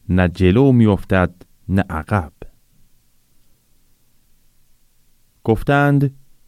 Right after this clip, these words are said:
«ای کسی که قرآن بر او نازل شده، تو دیوانه ای. اگر راست می‌گویی، چرا فرشته ها را برای ما نمی آوری؟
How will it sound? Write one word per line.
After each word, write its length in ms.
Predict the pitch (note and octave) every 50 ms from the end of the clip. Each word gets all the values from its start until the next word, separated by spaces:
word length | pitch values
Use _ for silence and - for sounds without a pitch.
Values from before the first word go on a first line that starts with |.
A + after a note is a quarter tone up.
| _ _ _ _ _ _ _ _ -
«ای 200 | G#2 A2+ A#2+ A2+
کسی 400 | - - D3+ D#3+ - - D3+ C3+
که 140 | - C3
قرآن 720 | - - A#2 A#2 A2 - - G#2+ G#2+ G#2 G2 F2+ E2+ E2+ F2
بر 180 | G2+ G2+ G2+ - -
او 180 | G#2+ G2+ G2
نازل 440 | G2 F#2+ F#2+ F#2 F2 E2 E2 F#2+ E2+
شده، 460 | D#2+ - F#2 F#2 F2 F#2 F2 D#2+ D2+ - _ _ _ _ _ _ _ _ -
تو 180 | - G#2+ B2+
دیوانه 600 | B2+ - A#2 G2+ F2+ D#2+ F2 E2 D#2 D2 D2+ F2+
ای. 340 | G#2+ B2 B2+ B2 E2+ D2+ - _ _ _ _ _ _ _ _ _ _ _ _ _ _ _ _ _ _ _ _ _ _ _ _ _ _ _ _ _ _ _ _ _ _ _ _ _ _ _ _ _ _ _ _ _ _ -
اگر 300 | G#2 G2+ G2 F#2+ A2 A2
راست 500 | G#2 G2+ A2 A2 A2 G#2+ G#2 - - -
می‌گویی، 680 | G#2+ A2 A2 F#2+ G#2+ A2+ E2+ B2 D3 D#3 D#3 D3+ D3 _ _ _ _ _ _ _ _ _ -
چرا 440 | - - G2+ G#2 B2+ C3+ C#3 C#3+ C#3
فرشته 540 | C3+ - A2 G2+ F#2+ F#2 E2 - - - F2+
ها 220 | F2+ G#2 A2+ A#2+
را 200 | B2 B2+ B2 B2
برای 520 | G#2+ G2 G2 F#2 F2 F2 E2+ E2+ E2 D#2+ D2+
ما 240 | D#2+ E2 F2+ G#2
نمی 380 | G#2+ G2+ F#2 F2+ G2+ C3 E3+ G3
آوری؟ 580 | F#3+ D#3 A2+ F2+ F#2 F2+ E2+ F2 E2 D2+ D2+